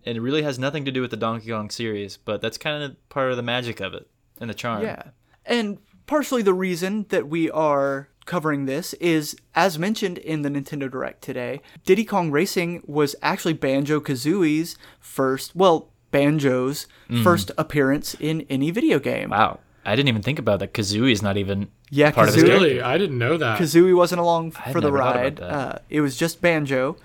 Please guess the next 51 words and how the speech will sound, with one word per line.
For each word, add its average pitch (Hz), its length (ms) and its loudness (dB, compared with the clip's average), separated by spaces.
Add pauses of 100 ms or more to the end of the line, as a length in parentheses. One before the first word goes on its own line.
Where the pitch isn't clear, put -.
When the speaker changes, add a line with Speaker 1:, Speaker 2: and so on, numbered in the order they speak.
(360)
Speaker 2:
but - 200 0
he 165 180 -6
first 147 260 -2
appeared 151 200 -4
in 143 100 -4
Diddy 139 160 -6
Kong 143 240 -6
Racing 139 480 -6
for 139 280 -2
the - 80 -4
Speaker 1:
Mm-hmm. 143 100 -4
Speaker 2:
N 165 60 -2
sixty-four. 143 800 -4 (220)
He, 190 300 -2
he 202 220 0
was 180 120 4
just 185 240 2
one 160 180 6
of 143 80 0
the 139 60 -6
playable 131 320 2
characters. 127 480 -4
He 156 80 -2
had 127 140 2
no, 131 560 0 (500)
like, 113 300 -8
notable 135 480 4
role 135 340 2
in 127 100 -4
the 131 80 -4
game 123 240 -4
at 113 80 -8
all. 120 400 0 (200)
Speaker 1:
Right. 101 300 -4 (340)
Speaker 2:
But 190 540 0 (120)
about 180 480 0
Diddy 196 180 -6
Kong 190 280 -6
Racing, 135 540 -6
what, 165 280 -4
what 170 140 -8
kind 190 160 -4
of 185 60 -6
memories 180 460 -6
do 180 60 -8
you 175 60 -6
guys 175 220 -2
have 180 180 -6
of 156 80 -8
this 120 160 -10
game? 117 300 -12